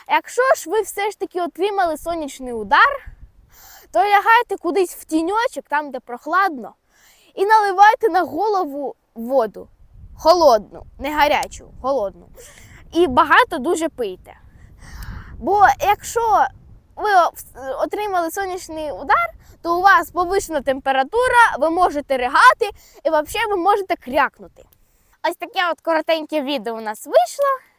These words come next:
А на цьому все. Підписуйтесь на канал, ставте лайки і всім пока! І,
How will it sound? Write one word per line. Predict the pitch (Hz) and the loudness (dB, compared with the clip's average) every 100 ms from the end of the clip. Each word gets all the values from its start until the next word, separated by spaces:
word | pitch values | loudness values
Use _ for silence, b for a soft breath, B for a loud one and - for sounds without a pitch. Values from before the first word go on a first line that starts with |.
| _ B B B B | _ B B B B
А | |
на | 339 | 2
цьому | 359 403 370 | 2 -2 -4
все. | 330 240 | -6 -8
Підписуйтесь | 320 320 - 403 359 320 277 277 | -8 -10 -4 -4 -4 -6 -8 -8
на | 262 | -10
канал, | 247 311 453 466 480 | -6 2 4 4 2
ставте | - 359 349 294 | -2 -2 -2 -4
лайки | 320 415 403 403 - B 214 277 | 0 2 0 -4 -14 B -14 -8
і | |
всім | 349 - 453 427 - | -8 -2 -2 -2 0
пока! | - 453 427 262 _ _ _ _ _ _ _ _ _ _ _ _ _ _ _ b b b b b _ - | 2 6 6 6 _ _ _ _ _ _ _ _ _ _ _ _ _ _ _ b b b b b _ -4
І, | 339 | -4